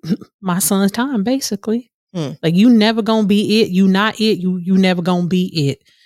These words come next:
Speaker 1: So you might as well go ahead and just move on around." Uh,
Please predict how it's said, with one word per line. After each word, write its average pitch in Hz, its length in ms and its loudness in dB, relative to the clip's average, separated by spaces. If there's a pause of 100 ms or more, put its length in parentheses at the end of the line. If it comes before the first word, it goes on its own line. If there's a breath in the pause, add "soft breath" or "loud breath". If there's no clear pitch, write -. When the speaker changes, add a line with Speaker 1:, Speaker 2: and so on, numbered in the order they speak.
(120)
Speaker 1:
So - 160 -2
you 165 120 2
might 175 220 2
as 170 100 0
well 165 240 0
go 165 240 -2
ahead 165 300 0
and 160 100 -4
just 151 380 -2
move 185 300 2
on 165 200 0
around." 151 500 -2 (800)
Uh, 160 560 -2